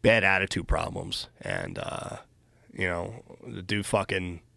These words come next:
uh, it got to the point where it was like, either I'm gonna kill myself or I'm gonna kill him. And finally, he beat me half to death the one day. I mean, beat me half to death.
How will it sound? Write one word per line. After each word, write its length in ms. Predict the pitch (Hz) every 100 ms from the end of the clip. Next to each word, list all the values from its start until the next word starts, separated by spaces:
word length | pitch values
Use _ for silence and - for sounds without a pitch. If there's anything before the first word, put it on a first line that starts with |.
| _ -
uh, 280 | - 71 76
it 180 | 98 101
got 240 | 101 101
to 120 | - 101
the 100 | 92
point 280 | 110 104
where 120 | 101 95
it 20 |
was 160 | 98 98
like, 140 | 95
either 180 | 98 98
I'm 100 | 98
gonna 100 | 98
kill 180 | - 104
myself 560 | 95 90 110 107 -
or 60 | 98
I'm 100 | 92
gonna 80 | 92
kill 220 | - 95
him. 300 | 90 90 82 _ _ _ _ _ -
And 440 | 85 85 82 82 - _ _ _ -
finally, 420 | - 101 98 98
he 80 | 95
beat 260 | 98 101 101
me 100 | 98
half 200 | 98 98
to 100 | 98
death 220 | 101 101
the 80 | 104
one 200 | 101 101
day. 180 | 98 95
I 80 |
mean, 180 | 98 92
beat 220 | 90 110
me 140 | 104 98
half 220 | 104 98
to 100 | -
death. 420 | 98 98 80 -